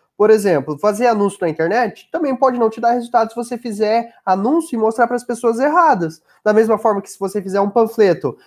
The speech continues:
e você quer atingir o povo rural, e você vai aqui na, na Agro-, Agrovel, esqueci o nome dali da,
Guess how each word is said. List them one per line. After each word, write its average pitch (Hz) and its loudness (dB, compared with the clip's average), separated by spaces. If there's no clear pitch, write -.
e 180 -4
você 202 -4
quer 220 0
atingir 214 -2
o 226 -2
povo 220 2
rural, 196 4
e 185 -2
você 202 0
vai 208 2
aqui 208 -8
na, 190 2
na 175 2
Agro-, 185 -2
Agrovel, 156 -4
esqueci 175 -10
o 185 -4
nome 170 -2
dali 160 -4
da, 135 0